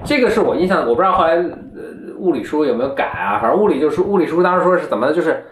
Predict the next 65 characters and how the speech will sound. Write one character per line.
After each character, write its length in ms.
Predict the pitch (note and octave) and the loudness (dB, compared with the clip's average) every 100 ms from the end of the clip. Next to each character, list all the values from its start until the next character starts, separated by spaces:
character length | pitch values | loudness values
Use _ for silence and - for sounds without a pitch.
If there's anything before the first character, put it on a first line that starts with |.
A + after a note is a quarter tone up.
| - _ - | -20 _ -8
这 100 | F#3 | -2
个， 60 | |
你 120 | D#3 | 0
看 100 | D3+ | 0
这 100 | F3 | 0
是 120 | E3+ D#3 | 0 2
一 20 | |
层 140 | F3 | 0
薄 180 | - A#2 | 0 -2
膜， 80 | C3 | -2
你 100 | C#3 | -6
可 100 | B2 | -2
以 40 | D3+ | 0
理 100 | F3+ | 2
解 120 | C3+ | 2
为 100 | A#2+ | 2
这 120 | E3+ | 0
是 80 | C#3+ | -2
薄 300 | - A#2 C3+ | -4 -2 0
膜 200 | C3 C3+ | 2 0
的 80 | A#2+ | -2
底 200 | A2 - | -6 -12
层， 220 | - A2 | -10 -6
这 80 | B2+ | -2
是 40 | |
薄 120 | A2+ | 0
膜 80 | B2+ | 0
的 80 | C#3 | 0
上 240 | - B2 | 0 -2
一 40 | - | -4
层， 160 | - | -8
对 100 | - | -6
吧？ 180 | - - - - | -6 -8 -12 -6
OK， 240 | - - - - _ _ - | -2 -2 -4 -18 _ _ 0
光 420 | A3+ A3+ - - - _ _ _ _ _ - | 0 2 -2 -6 -18 _ _ _ _ _ -4
在 160 | G3 | 0
遇 120 | F#3 | 0
到 140 | F#3+ D#3+ - | 0 0 -2
薄 220 | C#3+ E3+ | 0 0
膜 240 | F3 D#3+ | 2 2
的 360 | F3 D#3+ D3 - | 2 0 -2 -8
上 280 | - A#3+ F#3 | -4 0 0
面 100 | C#3+ | 0
层 140 | B2+ | 0
的 80 | B2 | 0
时 40 | |
候 80 | B2 | 0
反 220 | - F2 | 0 -2
射 120 | - F#2+ | -2 -2
回 140 | F#2 | -4
去 80 | F#2 | -6
一 20 | |
部 100 | F#2 | -10
分， 100 | E2+ | -6
要 80 | D#3 | -2
遇 120 | G3 | 0
到 80 | G3 | 0
底 220 | F3+ A#2 | 0 -4
层 220 | G#2 C#3 F#3 | -2 0 2
又 120 | A3+ | 2
被 120 | D3 | 0
反 160 | G2+ - | -2 -8
射 80 | G2 | -12
回 120 | F#2+ F#2+ | -10 -12
去。 60 | F#2+ | -12